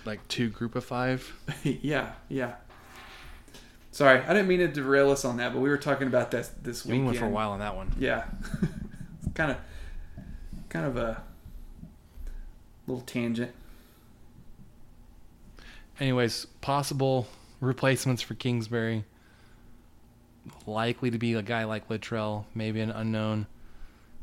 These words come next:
Speaker 1: I would hope it for a, I would hope for a guy like Aranda. I guess we'll see.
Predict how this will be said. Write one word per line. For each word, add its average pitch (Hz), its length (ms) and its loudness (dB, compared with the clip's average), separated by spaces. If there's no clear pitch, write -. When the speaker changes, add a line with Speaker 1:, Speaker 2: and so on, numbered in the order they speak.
Speaker 1:
I 117 120 0
would 113 100 0
hope 113 240 0
it 104 100 -6
for 110 300 0
a, 101 200 0
I - 20 -12
would 107 100 -4
hope 113 180 -2
for 104 260 -4
a 98 60 -6
guy 104 160 -6
like 101 180 -8
Aranda. 104 480 -4
I 143 40 -2
guess 165 160 4
we'll 180 100 6
see. 180 320 4